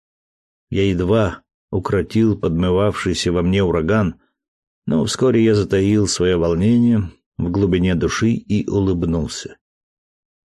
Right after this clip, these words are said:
Если я вам скажу, что я вас люблю, — заговорил я, — вы изгоните меня. Если я стану обвинять себя в безразличии, вы накажете меня за это.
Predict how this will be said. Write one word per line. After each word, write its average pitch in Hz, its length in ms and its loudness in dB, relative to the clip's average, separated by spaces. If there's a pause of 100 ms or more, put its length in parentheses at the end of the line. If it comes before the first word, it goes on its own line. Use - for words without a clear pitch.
(460)
Если 147 420 2
я 139 240 4
вам 123 220 4
скажу, 113 540 2
что - 240 -4
я 104 200 4
вас 104 380 0
люблю, — 98 600 2 (200)
заговорил 87 540 2
я, — 78 300 -2 (560)
вы 156 340 0
изгоните 101 680 0
меня. - 420 -6 (760)
Если 123 360 0
я 113 140 2
стану 120 580 2
обвинять 101 500 2
себя 90 560 0
в 90 40 -8
безразличии, 87 1040 -2 (600)
вы 185 300 2
накажете 151 580 -2
меня 110 320 2
за 110 160 0
это. 87 580 0